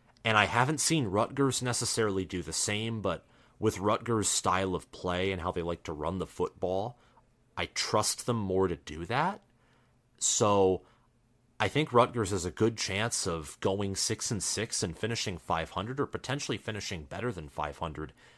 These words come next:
in the regular season, which would be a huge, it'd be a huge improvement for Greg Schiano and company. So I'm gonna be rooting for Rutgers to, you know, win as many games as they can throughout the regular season. It would be good to see a program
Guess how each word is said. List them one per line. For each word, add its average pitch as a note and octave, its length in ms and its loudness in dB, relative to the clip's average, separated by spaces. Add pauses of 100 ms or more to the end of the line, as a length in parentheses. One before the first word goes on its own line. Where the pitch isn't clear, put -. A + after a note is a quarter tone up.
(120)
in G#2+ 120 -6
the G2+ 80 0
regular F#2 420 0
season, E2+ 480 -4
which - 160 -10
would F2 80 -20
be E2 140 -6
a D2 100 -10 (240)
huge, A#2+ 840 2 (420)
it'd G2+ 100 -8
be G#2+ 140 -2
a F2+ 40 -2
huge B2 380 0
improvement F#2 480 -4
for - 140 -8
Greg D#2+ 240 -6
Schiano D2 540 -8 (340)
and E2 140 -6
company. D2+ 420 -6 (380)
So G2+ 380 4 (220)
I'm A#2 160 2
gonna D3 140 4
be C#3 100 2
rooting B2 340 4
for A2+ 160 0
Rutgers G2 600 0
to, D#2+ 400 -2 (360)
you E2 60 -14
know, E2 80 -6
win F#2+ 240 0
as A2 140 0
many G2 320 -2
games F#2+ 460 -2
as D#2+ 120 -4
they F#2 160 -2
can F2 440 -6
throughout F2+ 260 -4
the E2+ 80 -8
regular E2 420 -4
season. F2+ 460 -6
It F2 60 -8
would F2 120 -8
be F2+ 100 -8
good G2 320 -2
to G2 60 -4
see F#2 240 -4
a E2+ 60 -6
program F#2+ 720 -2